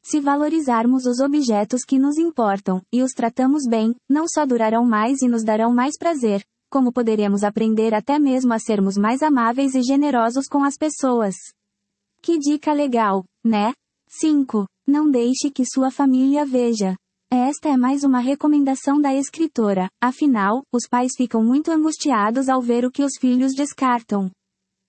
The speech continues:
O volume das coisas pode fazer com que os pais se perguntem ansiosamente se seus filhos poderão sobreviver com o que restar.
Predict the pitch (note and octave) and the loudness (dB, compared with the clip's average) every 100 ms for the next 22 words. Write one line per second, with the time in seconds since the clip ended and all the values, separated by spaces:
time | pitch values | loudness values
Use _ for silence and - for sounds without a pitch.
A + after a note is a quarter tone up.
0 | _ C#4+ C#4 C#4+ D#4+ E4+ D4 C#4 - A3 | _ -2 0 0 2 0 0 -2 -2 -2
1 | A3+ C4+ - A#3+ A#3+ B3 A3 A3+ A#3 A3+ | 0 -2 -2 -2 -2 -2 0 -2 -2 -2
2 | B3 - A3+ A3 C4+ C#4+ C#4 A#3+ A#3 A3+ | -2 -2 -2 0 -2 -2 -2 0 0 0
3 | G#3+ A3 C#4+ D#4+ D#4 C#4+ B3+ A3 A#3+ C4+ | 0 0 -2 -2 -2 0 0 2 0 -2
4 | C4 B3 B3 A#3+ - B3+ C#4 C#4 C4 A#3 | -4 -2 -2 -2 0 0 0 0 -2 0
5 | A3 A3+ B3+ B3+ C#4 C#4+ B3 C4 D4 C#4+ | 0 0 -2 0 0 0 0 -2 0 -2
6 | C#4+ D4 D4+ D4+ C4 A#3 | 0 0 -2 -2 -2 -2